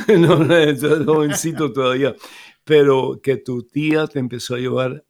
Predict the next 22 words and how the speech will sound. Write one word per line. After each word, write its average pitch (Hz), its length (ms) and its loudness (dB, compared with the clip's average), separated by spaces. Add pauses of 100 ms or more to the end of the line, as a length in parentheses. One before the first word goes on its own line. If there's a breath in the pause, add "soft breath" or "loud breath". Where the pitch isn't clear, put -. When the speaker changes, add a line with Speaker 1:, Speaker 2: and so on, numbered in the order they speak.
Speaker 1:
a 117 80 -12
la 113 120 -4
iglesia 117 480 -4
donde 110 300 -6
yo 110 320 -6
servía. 113 680 -2 (720 loud breath)
Y, 143 80 -2
por 147 160 -2
cierto, 208 340 2
se 143 360 2
llamaba 131 460 0
Príncipe 139 520 0
de 123 100 -4
Paz, 156 420 -6 (200)
Speaker 2:
Así - 200 -18
Speaker 1:
¿sí? 139 80 0
Speaker 2:
es. 135 120 -4 (680 soft breath)
Speaker 1:
Entonces, 170 300 -2
un 208 60 2
muchacho 180 360 -2
bien, 147 760 0 (680)
<laughs> 240 880 -6